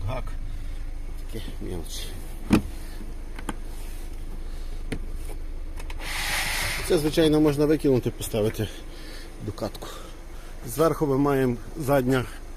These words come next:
кришка без подряпин. Зверху маємо трикутник. Бампер у нас без подряпин задній взагалі, взагалі.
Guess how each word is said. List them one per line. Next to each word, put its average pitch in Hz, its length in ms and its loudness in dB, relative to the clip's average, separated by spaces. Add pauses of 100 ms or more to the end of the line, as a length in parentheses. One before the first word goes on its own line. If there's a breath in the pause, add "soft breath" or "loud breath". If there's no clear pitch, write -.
(440)
кришка 147 380 0
без 120 160 2
подряпин. 107 480 -2 (600 loud breath)
Зверху 127 260 0
маємо 113 220 4
трикутник. - 460 -2 (3500 loud breath)
Бампер 151 320 6
у 143 40 6
нас 139 180 4
без 127 200 4
подряпин 131 500 4
задній 117 300 4
взагалі, 120 380 4
взагалі. 104 380 0